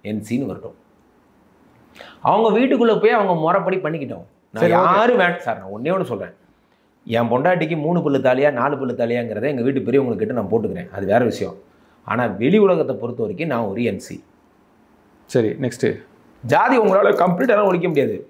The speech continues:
Speaker 2: முடியாது.
Speaker 1: சார், உ-, உட்கார வச்சு தூக்கிட்டு போறவன், படுக்க வச்சு தூக்கிட்டு போறவன்னு இங்க நிறைய பேர் list இருக்கேன் சார். ஜாதியை உங்களால ஒண்ணும் பண்ண முடியாது.
Speaker 2: ஆமா.
Speaker 1: வேணா வெளி உலகத்துல ஒருத்தர் ஜாதி ஒருத்தருக்கு தெரியாம இருக்கிறதுக்கு என் சின்னு பண்ணிக்கலாம்.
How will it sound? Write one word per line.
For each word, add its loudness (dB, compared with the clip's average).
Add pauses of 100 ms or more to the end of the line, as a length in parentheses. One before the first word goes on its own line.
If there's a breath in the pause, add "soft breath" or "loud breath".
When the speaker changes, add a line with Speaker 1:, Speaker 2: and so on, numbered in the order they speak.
Speaker 2:
முடியாது. 0
Speaker 1:
சார், 2
உ-, -2
உட்கார 0
வச்சு 0
தூக்கிட்டு -8
போறவன், -2
படுக்க 0
வச்சு -2
தூக்கிட்டு -10
போறவன்னு -4
இங்க -2
நிறைய 0
பேர் -4
list -4
இருக்கேன் -10
சார். -12 (880)
ஜாதியை 4
உங்களால 2 (100)
ஒண்ணும் 0
பண்ண 0
முடியாது. -4 (280)
Speaker 2:
ஆமா. -14 (880)
Speaker 1:
வேணா 0 (600)
வெளி 2
உலகத்துல 2 (640)
ஒருத்தர் -2
ஜாதி 4
ஒருத்தருக்கு -6
தெரியாம 0
இருக்கிறதுக்கு -8 (280)
என் -2
சின்னு -4
பண்ணிக்கலாம். -14